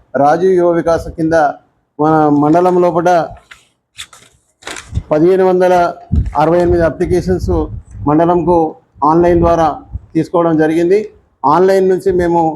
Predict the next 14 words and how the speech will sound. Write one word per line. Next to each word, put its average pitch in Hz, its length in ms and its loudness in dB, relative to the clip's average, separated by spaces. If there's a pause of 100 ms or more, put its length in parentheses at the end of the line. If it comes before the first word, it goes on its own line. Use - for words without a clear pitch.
(360)
అప్లికేషన్స్ 170 600 0
అన్నీ 170 200 2 (600)
వెరిఫై 156 320 2 (140)
చేయడం 170 360 2
జరిగింది. 170 380 0 (400)
కొన్ని 175 180 2 (100)
డాక్యుమెంట్స్ 175 640 -2
లేక 175 160 -2 (1000)
పద్నాలుగు 185 440 2
వందల 185 260 0
పద్దెనిమిది 175 380 0
మాత్రము 175 380 0 (300)
డాక్యుమెంట్స్, 160 460 -2
ఫుల్ 202 160 0